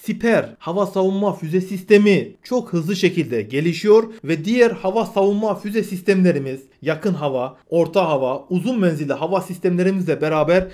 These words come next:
Türkiye'nin gök kubbeyi koruma altına alıyoruz." dedi Aselsan Genel Müdürü. "Artık S dört yüzlere ihtiyacımız yok. Bunun paralelinde geliştirdiğimiz yerli ve milli Türk sistemleri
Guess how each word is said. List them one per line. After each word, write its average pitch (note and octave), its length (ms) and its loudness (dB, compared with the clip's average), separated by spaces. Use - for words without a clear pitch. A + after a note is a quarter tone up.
Türkiye'nin D#3 680 -4
gök F#3+ 240 -2
kubbeyi F3 720 -4
koruma F3+ 320 -2
altına C#3 420 -6
alıyoruz." D#3 520 2
dedi F3 520 -2
Aselsan B2 540 -8
Genel A#2 280 -10
Müdürü. A2 400 -10
"Artık D3+ 480 -6
S - 240 -10
dört D3 180 -6
yüzlere A2 380 -10
ihtiyacımız A2+ 680 -8
yok. D#3+ 280 -2
Bunun F3+ 260 4
paralelinde D3+ 520 2
geliştirdiğimiz C#3 800 -6
yerli E3 340 4
ve D#3+ 100 2
milli C3 480 -2
Türk F3+ 220 -6
sistemleri F3 920 2